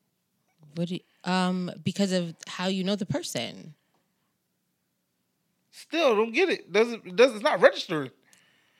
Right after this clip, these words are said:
Speaker 1: Because you're a male and I'm a female.
Speaker 2: Probably.
Speaker 1: And
Speaker 2: 'Cause
Speaker 1: that
Speaker 2: in my mind it's like, one, I, one, he couldn't have been that ugly.
Speaker 1: My thing is that, like,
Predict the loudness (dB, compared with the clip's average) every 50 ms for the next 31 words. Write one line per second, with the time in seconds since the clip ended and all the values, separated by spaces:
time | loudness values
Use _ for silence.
0 | _ _ _ _ -20 -20 -20 _ -20 -18 -16 -12 -12 -12 -12 -12 -12 -12 -10 -10
1 | -10 -10 -10 -10 -10 -12 -12 -14 -16 -16 -16 -16 -16 -16 -14 -14 -14 -14 -14 -18
2 | -20 -20 -20 -20 -14 -6 0 2 2 2 2 0 0 -2 -2 -2 -2 -6 -10 -14
3 | -10 -8 0 6 8 8 8 8 6 4 6 6 6 6 6 6 4 4 4 2
4 | 2 4 4 4 4 0 -4 -12 -18 -14 -8 -4 0 0 0 0 -2 -6 -12 -18
5 | -18 -14 -10 -10 -10 -10 -10 _ -6 -6 -6 -6 -4 -2 0 0 0 0 -2 -2
6 | -4 -2 0 2 2 4 4 4 2 2 2 4 6 6 6 6 4 2 0 0
7 | -2 -6 -16 -20 _ _ _ _ _ _ _ _ _ _ _ -20 -20 _ _ _
8 | _ _ _ -6 -4 -4 -2 0 0 0 0 0 0 -2 -2 -2 -2 -4 -4 -6
9 | -8